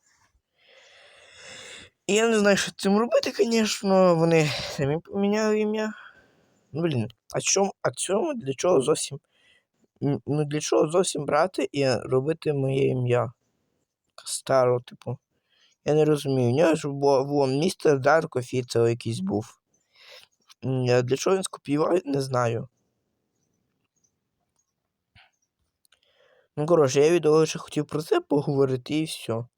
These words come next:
Так, то відео сьогодні я просто не знав, що зняти, і вирішив поговорити про це.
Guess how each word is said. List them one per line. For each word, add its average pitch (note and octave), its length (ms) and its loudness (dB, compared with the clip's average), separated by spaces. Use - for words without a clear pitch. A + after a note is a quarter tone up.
Так, - 260 2
то D#3+ 180 -2
відео D#3 340 2
сьогодні D3 460 -4
я D3 60 2
просто D3+ 340 -10
не D3 140 -2
знав, D3 240 0
що - 120 -4
зняти, C#3+ 640 -2
і C3+ 100 -8
вирішив D#3+ 600 0
поговорити D#3 640 2
про D3+ 200 -4
це. A2 400 -4